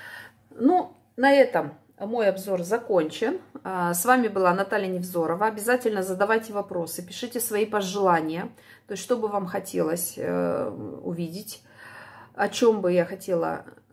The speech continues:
о чем бы вы хотели, чтобы я рассказала. Я с удовольствием расскажу и поделюсь, потому что, э, у нас,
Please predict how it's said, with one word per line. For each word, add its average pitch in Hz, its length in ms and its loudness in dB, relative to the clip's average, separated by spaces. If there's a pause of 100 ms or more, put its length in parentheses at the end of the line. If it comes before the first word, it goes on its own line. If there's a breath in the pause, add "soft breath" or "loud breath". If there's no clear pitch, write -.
(180)
о 196 140 -2
чем 240 260 2
бы 185 300 8
вы 185 140 -6
хотели, 214 400 -4
чтобы 180 280 -8
я 175 160 2
рассказала. 160 760 -2
Я 240 200 -2
с 254 100 -6
удовольствием 185 580 0
расскажу 180 480 -2
и 220 80 -2
поделюсь, 165 540 -4
потому 165 360 -10
что, 165 240 -8
э, 165 840 -2
у 180 40 -8
нас, 175 500 -2